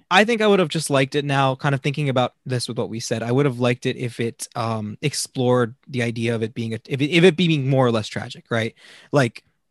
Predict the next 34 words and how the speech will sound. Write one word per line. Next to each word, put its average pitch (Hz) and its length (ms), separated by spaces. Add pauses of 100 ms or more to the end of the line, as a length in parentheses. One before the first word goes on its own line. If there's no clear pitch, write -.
(140)
I 147 80
would've 170 260
liked 151 240
it 135 100
maybe, 131 360
'cause, 226 160
like, 233 100
I 254 60
guess 294 160
we 247 100
do 180 220
have 139 380
that 139 180
with 135 100
the 127 80
mom, 117 300
how 117 100
she's 123 220
fighting 123 380
against 117 280
it 120 80
the 110 80
whole 113 180
time, 113 280
but 110 80
she - 100
never 113 200
has 113 140
a 110 60
chance 110 300
of 113 120
really 110 220
losing 107 440
it. 135 140